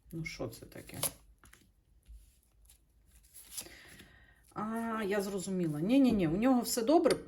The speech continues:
Верніше, з здоров'ям у нього все добре. Просто це, знаєте,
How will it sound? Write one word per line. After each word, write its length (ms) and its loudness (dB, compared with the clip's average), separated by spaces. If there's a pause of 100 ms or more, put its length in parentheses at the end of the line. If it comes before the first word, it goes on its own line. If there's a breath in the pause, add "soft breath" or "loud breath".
(180)
Верніше, 600 2
з 20 4
здоров'ям 640 10
у 40 6
нього 220 8
все 220 0
добре. 300 0
Просто 380 -2
це, 360 4 (880)
знаєте, 640 4